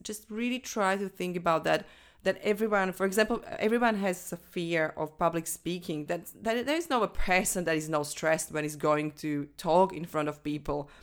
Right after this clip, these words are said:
There is no person like, like me now. Like, uh, yeah, of course I'm a little bit stressed because I really wanna deliver something and I really want you to take something from this podcast.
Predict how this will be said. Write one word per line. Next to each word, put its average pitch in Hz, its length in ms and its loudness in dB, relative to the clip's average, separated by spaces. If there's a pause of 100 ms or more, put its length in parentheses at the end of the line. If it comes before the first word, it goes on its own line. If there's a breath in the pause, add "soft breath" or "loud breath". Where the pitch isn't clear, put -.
(320 loud breath)
There 277 120 4
is 277 160 0
no 220 220 4
person 185 540 0
like, 170 180 2 (100)
like 190 200 0
me 196 200 2
now. 170 460 2
Like, - 220 -4
uh, - 120 -8
yeah, 254 200 0
of 254 140 0
course 294 220 0
I'm 220 120 2
a 196 40 0
little 185 160 0
bit 175 160 -4
stressed 165 340 0
because 175 240 -8
I 202 120 6
really 208 260 0
wanna 196 200 0
deliver 170 380 0
something 160 400 -4
and 156 100 -2
I 151 40 0
really 160 220 -6
want 156 280 -6
you 156 100 -8
to 151 120 -10
take 165 280 -4
something 175 280 -4
from 151 180 -4
this 143 140 -6
podcast. 143 560 0